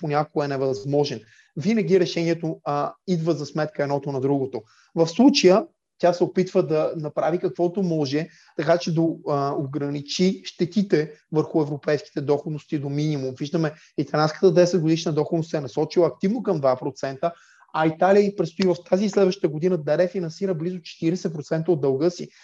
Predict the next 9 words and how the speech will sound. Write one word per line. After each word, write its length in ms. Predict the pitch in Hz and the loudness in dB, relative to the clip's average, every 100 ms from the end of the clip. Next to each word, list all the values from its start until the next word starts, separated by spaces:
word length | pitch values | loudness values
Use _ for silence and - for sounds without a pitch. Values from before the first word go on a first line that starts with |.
| _ _ | _ _
Тоест, 300 | - 175 175 - _ - | 6 8 6 0 _ 2
едно 200 | 127 131 | 2 4
повишение 440 | 196 196 214 202 | 2 2 2 2
на 80 | 190 | 2
доходностите 640 | 160 185 196 175 - 127 | 2 0 -2 -8 -6 -2
точно 300 | - 190 220 | 2 4 4
в 80 | 190 | 2
този 300 | 190 175 170 | 4 4 2
прозорец 360 | 165 143 147 | -2 -2 -2